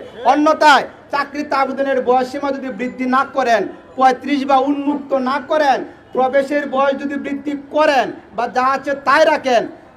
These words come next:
আর অবসরের, আহ, অবসরের বয়স যদি বৃদ্ধি করেন, যা বা না, আহ, প্রবেশের যদি বৃদ্ধি না করেন, তাহলে এই বেকারত্বের যে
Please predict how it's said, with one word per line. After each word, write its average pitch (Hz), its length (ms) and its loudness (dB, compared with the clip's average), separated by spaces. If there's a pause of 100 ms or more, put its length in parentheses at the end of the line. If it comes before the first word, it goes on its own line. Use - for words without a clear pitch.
আর 226 240 -2
অবসরের, 269 580 0 (240)
আহ, 190 220 -6
অবসরের 311 420 2
বয়স 302 220 2 (420)
যদি 285 160 -6
বৃদ্ধি 302 320 -6 (500)
করেন, 269 340 0
যা 240 240 -4 (380)
বা 226 120 -2
না, 240 120 -4
আহ, 226 320 2
প্রবেশের 285 480 4
যদি 311 180 2
বৃদ্ধি 302 280 -6
না 311 220 2
করেন, 294 300 4 (260)
তাহলে 254 260 2
এই 277 160 4
বেকারত্বের 277 760 -2
যে 247 180 0